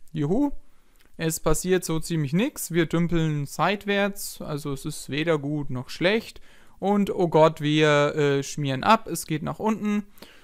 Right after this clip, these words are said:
Und wir haben zwei versteckte Zustände, das sind die Zustände, deren Eintritt wir eigentlich so weit nicht beeinflussen können, außer dass wir über das Pi deren Eintrittswahrscheinlichkeiten festlegen.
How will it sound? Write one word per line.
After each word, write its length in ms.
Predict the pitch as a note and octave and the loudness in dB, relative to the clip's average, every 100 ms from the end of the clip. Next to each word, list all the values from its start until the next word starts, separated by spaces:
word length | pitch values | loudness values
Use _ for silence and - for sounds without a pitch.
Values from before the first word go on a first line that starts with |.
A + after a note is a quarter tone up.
| - | -12
Und 140 | E3+ E3 | -4 0
wir 100 | E3+ | 2
haben 320 | F3 F3+ F3+ | 2 2 -2
zwei 400 | - E3 F3+ G#3+ | 0 2 2 0
versteckte 540 | - F#3 - - D#3 | -2 -4 -4 -4 -8
Zustände, 720 | - - C#3+ - A3 A3+ A3+ F#3 | -6 -4 -2 -2 0 2 0 0
das 160 | E3 | -2
sind 180 | E3 D3 | -2 -2
die 160 | F#3+ G3+ | -4 -6
Zustände, 640 | - G#3 G3 F#3 F#3 F3 | -6 -6 -4 -4 -2 -2
deren 220 | D3 D3 | -2 -2
Eintritt 520 | B2+ C#3+ F#3 - E3+ | -2 -2 -4 -4 -4
wir 160 | D3+ D3+ | -2 -2
eigentlich 380 | D3 D3+ C#3+ C#3 | -2 -4 -4 -4
so 220 | C#3+ E3 | -4 0
weit 240 | E3 D#3 | 0 0
nicht 240 | D3 D#3 - | -4 -6 -6
beeinflussen 680 | C3 D3+ G3 - G3+ G3 E3 | -4 -2 -4 -4 -4 -4 -2
können, 280 | E3+ E3+ | 0 0
außer 360 | - C#3+ E3 D#3+ | -2 -2 0 0
dass 220 | D3 D3 | -2 -4
wir 80 | D3 | -4
über 220 | D3 C#3+ | -4 -2
das 240 | C#3 C3+ - | -2 -2 -6
Pi 300 | D#3 D#3+ D#3 | -4 -4 -2
deren 300 | C#3+ C3+ B2 | -4 -4 -4
Eintrittswahrscheinlichkeiten 1300 | C3 C3+ D#3 C#3 - B2+ B2 E3 F#3+ - D#3 D#3 D#3+ | -4 -6 -8 -12 -10 -8 -4 -2 -4 -2 -4 -2 -4
festlegen. 680 | D3+ D3+ - C#3+ C#3+ C#3+ | -4 -4 -4 -2 -2 -4